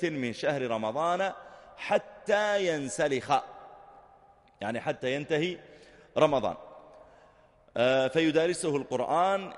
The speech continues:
يعرض عليه النبي صلى الله عليه وسلم القرآن، يعني كل سنة يأتي جبريل في رمضان ويقرأ النبي صلى الله عليه وسلم عليه القرآن اللي أنزل، لأن القرآن آخر ما أنزل على النبي صلى الله عليه وسلم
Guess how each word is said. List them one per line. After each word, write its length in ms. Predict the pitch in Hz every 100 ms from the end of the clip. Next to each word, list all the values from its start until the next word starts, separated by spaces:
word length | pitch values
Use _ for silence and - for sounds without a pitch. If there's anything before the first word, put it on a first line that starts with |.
| - -
يعرض 480 | 151 165 143 135 117
عليه 420 | 107 135 160 135
النبي 420 | 123 113 147 135
صلى 220 | - 135
الله 300 | 117 139 120
عليه 160 | 117 113
وسلم 340 | - 175 180
القرآن، 680 | 143 117 107 120 113 104 104 - - - - - - -
يعني 240 | 107 117 - _
كل 240 | - 175 151
سنة 240 | 185 185
يأتي 360 | 165 175 - 156
جبريل 480 | 147 156 190 208 - - - - -
في 120 | 160 180
رمضان 440 | 170 165 190 185
ويقرأ 440 | 156 165 165 151
النبي 220 | 147 147 147
صلى 80 |
الله 100 | 143 151
عليه 100 | 147
وسلم 80 | 135
عليه 140 | 147
القرآن 380 | 135 143 165 175
اللي 200 | 170 160
أنزل، 340 | 175 160 123 98 - - - - _ _ _ -
لأن 180 | 107 131
القرآن 560 | 131 147 165 196 196 - - - - - - -
آخر 420 | 233 240 226 196
ما 200 | 185 -
أنزل 220 | 202 170
على 160 | 156 170
النبي 240 | 165 143
صلى 120 | 131 127
الله 100 | 120
عليه 120 | 175
وسلم 220 | 208 220